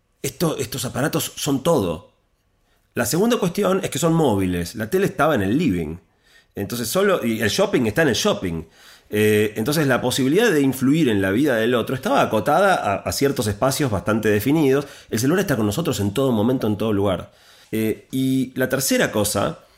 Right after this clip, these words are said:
es la diferencia entre influencia y manipulación, ¿no? O sea, porque también en la otra argumento es, "Bueno, pero es lo mismo de siempre. La, la publicidad siempre nos quiso hacer comprar cosas que no necesitamos".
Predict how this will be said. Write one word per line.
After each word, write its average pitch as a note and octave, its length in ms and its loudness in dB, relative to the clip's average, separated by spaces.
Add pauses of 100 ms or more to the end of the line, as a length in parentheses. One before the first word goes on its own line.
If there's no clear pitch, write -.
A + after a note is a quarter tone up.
(400)
es E3+ 520 -2
la A#2 120 0
diferencia C#3+ 680 2
entre G2+ 380 -2
influencia G#2+ 480 -2
y G#2+ 60 2
manipulación, F2 720 -4
¿no? C3 140 -2
O B2+ 40 -4
sea, F2+ 280 -4
porque F2+ 180 -6
también A#2+ 240 2
en A2+ 60 0
la A#2 80 2
otra B2+ 180 0
argumento A#2 320 0
es, G#2 80 -2
"Bueno, B2+ 160 2
pero D3 100 -2
es E3+ 60 2
lo D#3 60 2
mismo D3 240 2
de G#2+ 40 0
siempre. G#2 340 -2
La, F#2+ 140 -2
la G2+ 180 -2
publicidad A#2 420 0
siempre C#3+ 440 0
nos G2+ 140 -2
quiso A2 180 -4
hacer G2 200 -2
comprar F#2 360 -2
cosas G2+ 240 -4
que G2+ 100 -8
no F#2+ 80 -4
necesitamos". F#2+ 520 -4